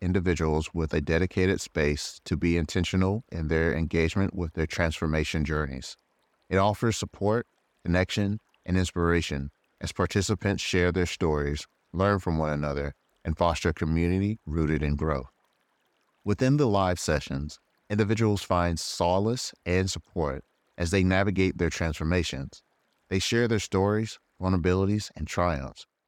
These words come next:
knowing that they are met with understanding and empathy. Their shared experience cultivates a sense of community where members uplift and inspire one another, fostering an environment of collective growth. Want to participate in the next Journal Club?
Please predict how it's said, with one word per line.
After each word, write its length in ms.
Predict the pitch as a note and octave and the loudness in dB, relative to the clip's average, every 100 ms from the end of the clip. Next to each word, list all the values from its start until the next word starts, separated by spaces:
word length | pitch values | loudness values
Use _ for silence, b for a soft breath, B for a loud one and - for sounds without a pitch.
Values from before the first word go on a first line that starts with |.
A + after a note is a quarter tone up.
| - | -6
knowing 340 | G2 G#2 G#2+ | 0 2 4
that 180 | F#2+ E2+ | 2 2
they 120 | F2+ | 2
are 120 | E2+ | 2
met 260 | D#2+ E2+ F2 F2 | 2 2 0 -2
with 200 | E2 - | -6 -2
understanding 680 | F2+ E2+ - E2+ D#2+ F2 | -2 -2 -2 -2 0 2
and 100 | D#2+ | 0
empathy. 440 | D#2+ D2+ - C2 - _ _ _ _ _ _ | -2 -4 -6 -8 -12 _ _ _ _ _ _
Their 120 | F2 | -2
shared 300 | E2+ G#2+ G#2 | 2 4 4
experience 580 | G2+ - - F#2+ G2+ G#2 | 2 -2 0 2 2 0
cultivates 600 | - F#2+ - E2+ F#2 F#2 | 0 -2 0 0 2 2
a 80 | D#2+ | -2
sense 320 | - F#2+ E2+ | -4 -4 -2
of 100 | E2+ | -6
community 600 | - E2+ E2+ F#2 G#2+ B2 - _ _ _ - | -4 -2 0 0 0 -2 -6 _ _ _ -4
where 120 | F2+ | 2
members 340 | F#2+ G2 G2+ | 4 4 4
uplift 500 | F#2+ - F2+ G#2 - - | 2 2 2 2 0 -6
and 140 | F#2 E2 | -2 -2
inspire 520 | D#2 - F#2 F2+ F#2 | -4 -2 0 2 2
one 220 | F2 D#2+ | 0 0
another, 360 | D#2 D2+ D#2 D#2 | -2 0 0 -2
fostering 760 | - F2 F2+ - G#2+ A2+ C3 - | 0 0 0 0 0 0 -2 -2
an 100 | D#2+ | -2
environment 560 | D#2 D#2+ E2+ F2 G#2+ - | 0 2 2 2 0 -4
of 140 | E2+ | -6
collective 500 | - D2+ D2 - D2 | -2 0 0 -4 -8
growth. 280 | D2 C2 C2+ _ _ _ _ _ _ _ _ _ | -6 -6 -8 _ _ _ _ _ _ _ _ _
Want 180 | F#2+ G2+ | -2 0
to 80 | F#2+ | 0
participate 680 | G#2 - F#2+ F#2 - G2 | 0 2 0 0 2 2
in 60 | F#2 | 4
the 80 | F2 | 2
next 260 | F#2 F2+ | 2 0
Journal 260 | - F#2 F#2+ | 0 0 0
Club? 340 | - A2+ A#2+ | 0 0 0